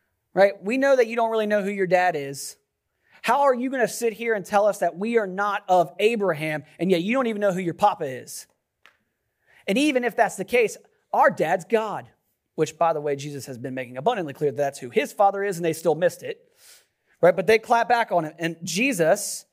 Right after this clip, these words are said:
right, just something to point out here. This is, like, whenever Jesus is in a debate, right, this is something for, like, I just, like, this is an aside real quick. Notice how they, like, can't actually deal with the theological truths that Jesus is presenting to them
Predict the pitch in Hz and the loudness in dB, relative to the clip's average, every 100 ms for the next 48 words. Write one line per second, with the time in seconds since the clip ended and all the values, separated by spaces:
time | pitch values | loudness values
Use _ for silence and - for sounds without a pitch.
0 | _ _ _ 156 151 156 - _ - 240 | _ _ _ 0 2 0 -6 _ -8 -8
1 | - - 285 311 254 - 240 220 214 220 | -8 -2 2 2 2 0 0 2 0 -2
2 | 240 233 - _ - 247 240 214 190 175 | -4 -4 -6 _ -2 0 0 0 2 2
3 | 214 285 311 208 - 233 226 214 190 190 | 2 2 2 0 -2 -6 -4 -6 -4 -2
4 | 180 156 135 143 151 180 - _ _ _ | 0 -2 -2 -2 -4 -8 -18 _ _ _
5 | _ 165 175 240 247 - 214 190 147 156 | _ 0 0 0 -4 -2 -2 -2 -2 -4
6 | - 156 151 151 151 151 143 143 135 _ | -4 -2 -2 -2 -6 -6 -4 -4 -4 _
7 | - 160 151 135 127 - 143 143 147 139 | -14 -10 -8 -8 -2 2 2 2 -4 -2
8 | 156 147 _ _ _ _ _ _ - 240 | -2 -4 _ _ _ _ _ _ 0 2
9 | 392 277 262 202 170 160 143 _ _ _ | 2 2 2 0 0 -2 -2 _ _ _
10 | _ _ - 220 233 240 185 202 - 196 | _ _ -8 -4 -4 -2 -2 -2 0 0
11 | 175 147 156 170 175 156 151 - 160 160 | 0 0 0 0 0 -6 -8 -4 0 2
12 | 156 151 151 - 151 151 151 135 147 151 | 2 0 -8 -8 -8 -6 -8 -8 -8 -8
13 | 143 131 147 127 135 147 170 165 170 | -12 -12 -10 -8 -8 -6 -4 -4 -6